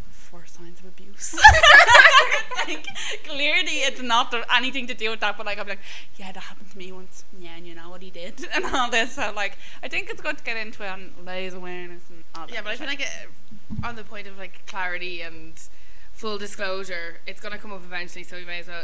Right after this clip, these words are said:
Speaker 2: it's such a serious topic that we may as well address it head on.
Speaker 1: This isn't a recommendation for anyone on how to deal with this or anything. It's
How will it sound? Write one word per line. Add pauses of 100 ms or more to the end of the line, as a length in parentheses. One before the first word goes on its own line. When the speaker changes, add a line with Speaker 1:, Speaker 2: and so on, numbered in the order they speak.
Speaker 2:
it's
such
a
serious
topic
that
we
may
as
well
address
it
head
on.
Speaker 1:
This
isn't (420)
a
recommendation
for
anyone
on
how
to
deal
with
this
or (400)
anything.
It's